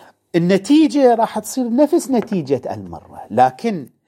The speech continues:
ماكو دلالة، ماكو دلالة بالصيغة على المرة، لكن الحكم العقلي نتيجته هي المرة.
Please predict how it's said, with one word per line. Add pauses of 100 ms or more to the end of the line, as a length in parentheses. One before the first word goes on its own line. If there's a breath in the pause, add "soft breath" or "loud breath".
(160)
ماكو
دلالة، (1040)
ماكو
دلالة (220 soft breath)
بالصيغة (200 loud breath)
على
المرة، (300)
لكن (460 loud breath)
الحكم
العقلي (200 loud breath)
نتيجته (320 soft breath)
هي
المرة.